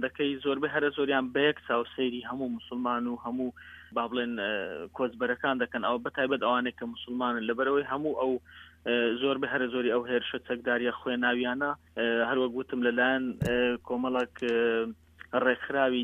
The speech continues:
جیهادی ئیسلامیەوە لە ئاسۆ گیراوە. لەبەر ئەوە، بەڵام بێگومان کۆمەلگای فەڕەنسی یەک ڕەنگ نییە. ڕەنگاوە کۆمەڵێکی زۆر هەن، بە تایبەت، ئێ،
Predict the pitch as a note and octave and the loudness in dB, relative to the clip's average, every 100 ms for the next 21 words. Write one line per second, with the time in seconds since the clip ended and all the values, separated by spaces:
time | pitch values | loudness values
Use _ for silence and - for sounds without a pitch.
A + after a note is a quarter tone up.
0 | A2 A#2+ B2 B2+ C#3 C3 - B2+ C#3+ C#3 | -4 -6 -4 -4 -4 -8 -4 -4 0 2
1 | A2+ G#2+ G2+ - B2+ A2+ A#2+ A2+ A2 A2+ | 2 2 0 -2 -6 -6 -4 0 0 0
2 | B2 D3 C3 D3 D3+ C#3+ - - - B2 | -2 0 2 4 4 0 -8 -20 -8 -4
3 | A#2+ A2+ B2 B2+ D3+ E3 D#3+ C#3 B2+ D3 | -4 -4 -8 4 6 6 4 2 0 0
4 | D3 C3+ C#3 B2+ C3 D3 - C3+ C3+ - | -2 -2 -2 0 0 0 0 -2 -2 -4
5 | D3+ C#3+ C3 C3 C#3 D3 C#3+ A#2 F#2+ - | -4 -2 -2 0 0 0 0 -2 -2 -10
6 | - - - - - B2+ C#3 B2 A#2+ A#2+ | -20 -18 -18 -10 -4 2 2 2 2 4
7 | B2 B2+ A#2+ C3 B2+ C3+ B2+ - A#2+ C3+ | 2 0 -6 -8 -4 -4 -4 -8 -6 0
8 | C3+ - B2 A#2 A#2+ B2+ B2+ C#3 - - | 0 -2 -4 -4 -2 -2 -2 -4 -6 -18
9 | - - - A#2 A#2 | -20 -8 0 2 2